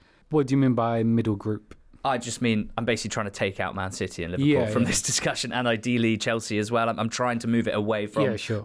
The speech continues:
Speaker 2: you know, those elite clubs. They probably don't represent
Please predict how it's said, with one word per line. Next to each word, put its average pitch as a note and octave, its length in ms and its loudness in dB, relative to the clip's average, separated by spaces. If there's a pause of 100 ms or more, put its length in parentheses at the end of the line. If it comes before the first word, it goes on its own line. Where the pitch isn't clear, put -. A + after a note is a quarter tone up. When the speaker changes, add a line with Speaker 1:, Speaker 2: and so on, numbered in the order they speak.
Speaker 2:
you A2 140 0
know, F#2+ 140 0 (260)
those A#2 640 -2
elite A2+ 400 0
clubs. - 500 -4 (340)
They A2 120 2
probably A2+ 360 -2
don't G#2+ 300 0
represent G#2 720 -2